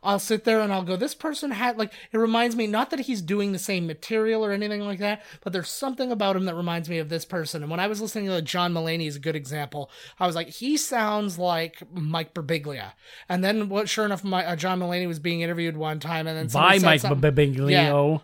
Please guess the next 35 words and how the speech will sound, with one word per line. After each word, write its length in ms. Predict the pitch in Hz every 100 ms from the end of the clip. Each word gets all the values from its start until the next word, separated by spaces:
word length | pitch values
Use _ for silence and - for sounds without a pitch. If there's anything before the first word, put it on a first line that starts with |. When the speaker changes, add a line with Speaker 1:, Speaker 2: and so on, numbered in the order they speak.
| -
Speaker 1:
So, 120 | -
well, 120 | 190
somebody 280 | 180 214 220
said 280 | 214 214 196
Mike 220 | 190 190
Birbiglia's 540 | 185 175 175 180 175 165
name, 280 | 170 175 165
and 80 | 165
he's 140 | 156
like, 160 | 170 175
"Well, 100 | 165
I 60 |
toured 380 | 165 - 233 214
with 140 | 180
him 100 | 156
a 60 | 147
lot. 200 | 147 156
Like, 160 | 160 175
I 80 |
was 140 | 170 151
his 120 | 151
opener 360 | 180 190 160 131
for, 140 | 170
like, 180 | 160 160
a 40 |
really 280 | 156 165 156
long 180 | 147 143
time. 220 | 175 175
He 80 | 147
was 140 | 143
a 40 | 147
big 200 | 151 147
influence 480 | 175 165 160 143 160
on 180 | 151
me." 100 | 143